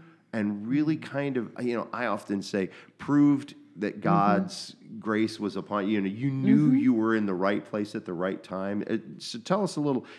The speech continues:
Speaker 1: if you have anything for us, tell us
Speaker 2: Mm-hmm.
Speaker 1: a little story or two.
Speaker 2: Well, I always say every day at Open Door Mission, I go to work and
Speaker 1: Uh-huh.
Speaker 2: I know that I will see a miracle. So literally every day I try to reflect on what was today's miracle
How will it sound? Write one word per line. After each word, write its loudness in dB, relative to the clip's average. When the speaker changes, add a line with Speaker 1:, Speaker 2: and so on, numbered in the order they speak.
Speaker 1:
if 2
you 0
have 0
anything -4
for -8
us, -10
tell -2
us 0
Speaker 2:
Mm-hmm. -2
Speaker 1:
a -2
little -2
story -8
or -14
two. -18
Speaker 2:
Well, -4
I -2
always 2
say -4
every 0
day -4
at -6
Open -4
Door -4
Mission, -4
I -6
go -6
to -2
work -6
and -2
Speaker 1:
Uh-huh. -2
Speaker 2:
I 2
know 2
that -2
I -2
will -4
see -6
a -2
miracle. -4
So 4
literally 4
every 4
day 0
I 0
try -2
to -4
reflect -6
on -2
what -4
was -8
today's -8
miracle -6